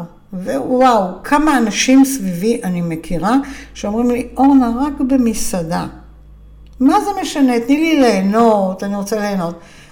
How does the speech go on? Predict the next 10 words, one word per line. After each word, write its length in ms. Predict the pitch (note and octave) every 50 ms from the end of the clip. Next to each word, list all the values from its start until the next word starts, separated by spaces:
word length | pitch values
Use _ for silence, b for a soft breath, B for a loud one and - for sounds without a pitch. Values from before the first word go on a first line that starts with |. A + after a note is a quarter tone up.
| B B
ר-, 40 | A3
אה, 280 | - - - - A#3+ B3 - - -
אורנה, 420 | C4 C4+ D4+ D#4 D#4 C#4 B3+ A3 -
אותו 260 | G3+ F#3+ - - B3+ C4
בן 180 | B3+ E4 F4 E4+
אדם, 400 | D#4 C#4 A3+ A3+ A#3+ B3 B3 B3 A3+
דרך 280 | G#3 F#3 F#3 F3 -
אגב, 340 | E3 D#3 D#3 D#3+ C#3+ C#3 D#3+
יגיד 240 | E3 E3+ F3 G#3 G#3+
לי, 140 | G#3+ G#3